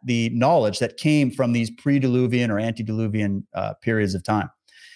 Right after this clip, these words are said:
There's these discussions between Solon and Socrates or Plato, uh, about this, about, about Atlantis, just few little mentions. But, um, they had that, they had those libraries of, of Alexandria. They had all that knowledge,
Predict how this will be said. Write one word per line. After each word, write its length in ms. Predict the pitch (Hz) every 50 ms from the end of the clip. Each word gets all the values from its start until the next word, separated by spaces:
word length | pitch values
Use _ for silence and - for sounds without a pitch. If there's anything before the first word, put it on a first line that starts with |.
| _ _
There's 200 | - 113 107 101
these 140 | 113 113 107
discussions 580 | 113 120 - - - 143 135 - - 135 113 101
between 280 | 120 104 - 120 113
Solon 800 | 104 - - - 147 139 139 139 131 127 123 113 110 104 104 101 -
and 140 | 110 104 98
Socrates 640 | - 127 117 120 120 - 107 - - 113 104 92
or 60 | 98
Plato, 520 | 90 - - 120 117 113 107 104 95 92 - _ - - - - _ _ -
uh, 220 | 113 107 104 104 95
about 300 | 107 107 110 107 87 -
this, 320 | 98 90 - - - -
about, 220 | 101 95 107 104 - -
about 180 | 101 98 107 101
Atlantis, 480 | 98 76 110 110 107 98 - 92 - -
just 260 | - 127 - - -
few 120 | 139 143 135
little 200 | 127 135 123 110
mentions. 480 | 110 117 117 113 - 101 101 - -
But, 260 | - - 110 104 101 - - - _ _ _ _ _
um, 460 | - 117 110 107 107 104 101 101 101 -
they 160 | 107 135 165
had 200 | 170 185 180 143
that, 260 | 156 147 139 139 143
they 160 | 135 139 156 165
had 180 | 170 165 143
those 180 | 139 143 131 -
libraries 680 | 110 110 120 135 151 151 131 143 135 135 131 117 117
of, 180 | 123 107 101 - -
of 200 | 117 117 104 117
Alexandria. 720 | 113 117 127 127 110 107 120 123 151 180 156 135 110 104
They 100 | 107 113
had 160 | 123 131 127
all 140 | 127 127 123
that 220 | 120 113 101 92 117
knowledge, 600 | 110 120 139 170 190 156 123 113 113 - -